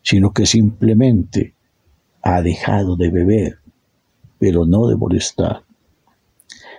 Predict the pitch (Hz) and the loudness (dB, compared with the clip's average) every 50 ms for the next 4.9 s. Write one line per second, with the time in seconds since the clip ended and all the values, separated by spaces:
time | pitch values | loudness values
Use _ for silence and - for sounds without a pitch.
0 | - _ - 104 107 113 110 110 110 120 117 107 107 107 - - 127 135 156 160 | -12 _ -2 0 2 2 4 4 4 4 2 0 -2 -4 -2 -2 0 0 2 2
1 | 160 165 160 147 143 160 165 156 160 160 156 135 117 - - - - - - - | 2 2 0 0 0 0 2 2 2 2 2 0 -2 -4 -10 -20 -20 -20 -20 -20
2 | _ - _ _ _ _ _ _ _ _ _ _ _ _ _ _ _ _ _ _ | _ -20 _ _ _ _ _ _ _ _ _ _ _ _ _ _ _ _ _ _
3 | _ _ _ _ _ _ _ _ _ _ - - 95 95 98 107 - - 101 - | _ _ _ _ _ _ _ _ _ _ 0 2 2 4 4 2 2 0 0 0
4 | 113 117 120 123 123 120 - - 143 131 - 139 127 123 120 117 - - | 2 0 0 0 0 -2 -2 -2 -4 -4 -2 -2 -2 0 -2 -2 -4 -8